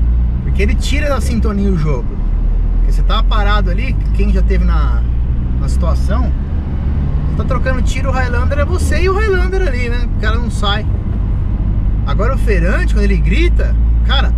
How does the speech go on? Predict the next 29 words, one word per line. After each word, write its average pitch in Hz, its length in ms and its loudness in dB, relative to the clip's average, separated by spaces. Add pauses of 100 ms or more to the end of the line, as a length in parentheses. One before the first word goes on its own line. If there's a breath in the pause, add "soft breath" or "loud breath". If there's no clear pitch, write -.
ao 262 180 2
redor 254 440 0
dele 220 200 0
ali, 214 360 0 (580)
praticamente 202 580 -2
o 202 40 0
jogo, 226 200 0 (1300)
o - 40 -2
jogo 208 220 -2
para. 190 360 0 (260)
Por 185 140 -2
quê? - 300 0 (380)
"Oh, 302 180 0
deixa 226 320 -2
disso. 302 760 -2 (720)
Vamos - 200 -2
jogar, 294 380 0
galera, 277 300 -2
vamos 262 200 -2
jogar." 277 360 0
Começa 214 320 -2
aquela 233 260 -2
gritaria, 202 580 0
né? 196 160 -2 (680)
Pra 151 340 -2 (180)
a 156 80 0
galera 156 220 -2
tentando 165 320 0
apaziguar. 165 600 2